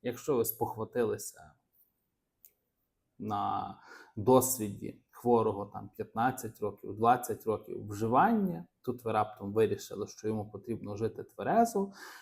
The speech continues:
то будьте готові до тривалих дебатів, нерозуміння, агресії, е,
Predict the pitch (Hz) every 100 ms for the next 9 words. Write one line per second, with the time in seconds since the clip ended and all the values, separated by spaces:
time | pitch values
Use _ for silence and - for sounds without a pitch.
0 | - - 220 156 165 175 - 131 113 107
1 | 135 147 120 107 113 110 113 104 95 98
2 | 104 104 107 156 226 - 139 117 110 110
3 | 104 104 107 165 151 113 - 101 98 107
4 | 135 175 - - 127 117 - - - -
5 | _ _ - 107 101 104